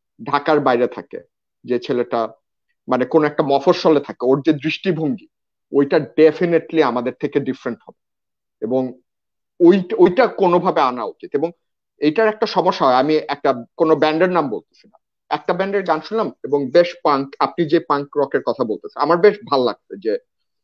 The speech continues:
অরিজিনাল লাগছে। ও সিনে আসলো ওই ব্যান্ডটা, ওই ব্যান্ডটা এসে সবার সাথে মিশতেছে, তারপর দেখি ওদের মিউজিক টেস্ট চেঞ্জ হয়ে গেছে। কারণ ওদের যখন মানুষের মধ্যে মিশে,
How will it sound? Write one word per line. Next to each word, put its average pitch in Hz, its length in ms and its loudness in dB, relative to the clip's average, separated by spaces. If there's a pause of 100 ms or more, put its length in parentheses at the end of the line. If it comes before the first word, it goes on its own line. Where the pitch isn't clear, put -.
(460)
অরিজিনাল 175 540 4
লাগছে। - 360 -6 (800)
ও 185 160 -2
সিনে 196 340 -2
আসলো 180 360 -2
ওই 147 140 2
ব্যান্ডটা, 135 380 -6 (340)
ওই 147 80 0
ব্যান্ডটা 151 260 0
এসে 156 160 -4
সবার 160 280 0
সাথে - 280 -6
মিশতেছে, 135 520 -6 (640)
তারপর 156 280 0
দেখি 202 240 2
ওদের 185 360 -2 (240)
মিউজিক 165 420 -4 (260)
টেস্ট 180 260 2
চেঞ্জ 156 220 2
হয়ে 123 100 0
গেছে। 95 200 -8
কারণ 151 200 0
ওদের 156 220 4 (680)
যখন 180 440 0
মানুষের 151 460 2
মধ্যে 202 260 2
মিশে, 135 320 -2